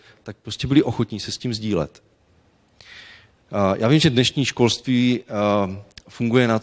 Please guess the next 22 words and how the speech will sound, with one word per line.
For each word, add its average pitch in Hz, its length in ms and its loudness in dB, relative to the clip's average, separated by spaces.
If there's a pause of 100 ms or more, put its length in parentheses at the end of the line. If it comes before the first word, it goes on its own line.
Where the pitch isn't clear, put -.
(160)
většinou 113 440 2
na 123 80 4
tom 117 180 -2
principu, 107 420 -4
že 110 80 0
prostě 110 260 -6
stojí 135 360 4
učitel 123 440 0
u 123 100 -2
tabule 90 540 0 (680)
a - 140 -14 (360)
vykládá 110 520 0
nějakou 104 300 -2
teorii. 87 440 -4 (1080)
A 87 440 -2 (380)
byly 139 640 6
doby, 107 640 2 (360)
kdy 117 520 2 (440)
vzdělání, 131 1040 2 (220)
takové - 260 -6
to 120 120 -4
řemeslné, 104 840 0